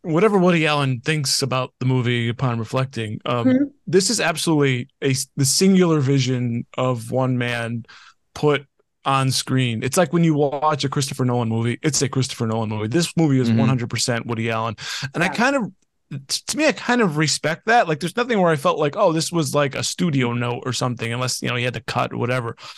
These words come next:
Speaker 1: Um, this was his movie. This was his story. This was, that's kind of a hell of an accomplishment for someone to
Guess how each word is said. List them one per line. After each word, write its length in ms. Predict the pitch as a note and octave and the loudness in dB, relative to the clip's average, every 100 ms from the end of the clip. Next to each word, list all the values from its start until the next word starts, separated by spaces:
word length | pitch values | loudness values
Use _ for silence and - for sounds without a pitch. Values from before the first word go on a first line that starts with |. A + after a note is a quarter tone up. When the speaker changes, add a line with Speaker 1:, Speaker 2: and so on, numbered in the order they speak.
| C3 | -4
Speaker 1:
Um, 320 | - C3 B2 - - | 0 2 0 -4 0
this 180 | A3 A3+ | 2 4
was 180 | G#3+ | 4
his 180 | G#3+ G3 | 2 2
movie. 280 | G#3 B3+ D3 | 4 4 4
This 220 | B2 D3+ | 0 0
was 240 | F#3 F3+ D3+ | 0 0 0
his 220 | F3+ E3+ | -2 0
story. 440 | - F#3 F#3 C#3 A2 | 0 2 4 2 2
This 240 | D3+ - | -2 0
was, 340 | - F3 C#3+ C#3 - - - _ _ _ - | 4 4 2 -4 -12 -16 -18 _ _ _ -4
that's 220 | - G#3+ | -2 -2
kind 200 | - C#4 | 2 2
of 40 | A#3 | 4
a 40 | |
hell 160 | G#3+ A#3 | 6 4
of 80 | F#3 | 4
an 60 | |
accomplishment 600 | D3 G3+ G#3+ D#3+ C#3+ C3+ | 2 2 2 0 -2 -2
for 120 | - C#3 | 0 0
someone 340 | D#3+ D#3 C#3+ | 2 2 2
to 400 | C3+ C#3+ C3+ C3 | 2 2 2 0